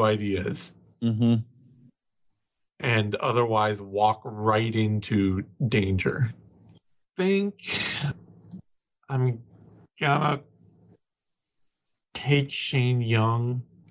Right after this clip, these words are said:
Speaker 1: just to, you know, be at home and
Speaker 2: <laughs>
Speaker 1: not have traveled and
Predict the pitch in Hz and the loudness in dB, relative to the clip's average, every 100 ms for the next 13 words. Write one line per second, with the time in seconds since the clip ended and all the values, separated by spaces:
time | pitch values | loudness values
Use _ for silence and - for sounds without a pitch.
0 | - 233 - - 131 131 127 - - - | -8 -6 -6 -2 2 2 0 -10 -20 -20
1 | _ - - - _ _ _ _ _ _ | _ -20 -20 -20 _ _ _ _ _ _
2 | _ _ _ _ _ _ _ - - 151 | _ _ _ _ _ _ _ -16 -4 0
3 | 131 110 - _ - 143 113 113 110 110 | 2 0 -6 _ -4 -2 0 2 0 -2
4 | - _ _ - - - - - _ _ | -8 _ _ -20 -20 -20 -20 -20 _ _
5 | _ _ _ _ _ _ - 113 165 165 | _ _ _ _ _ _ -4 0 2 2
6 | 139 107 117 123 131 139 139 139 143 139 | 2 -2 2 2 2 0 -2 -2 -4 -2
7 | 123 110 110 107 104 - _ _ 123 110 | 0 2 2 -2 -4 -14 _ _ -4 -2
8 | - - - _ - 135 147 139 - - | -2 -8 -20 _ 0 2 2 -2 -10 -8
9 | 143 131 135 135 131 131 127 120 110 104 | -2 0 0 0 -2 -2 -2 0 0 -2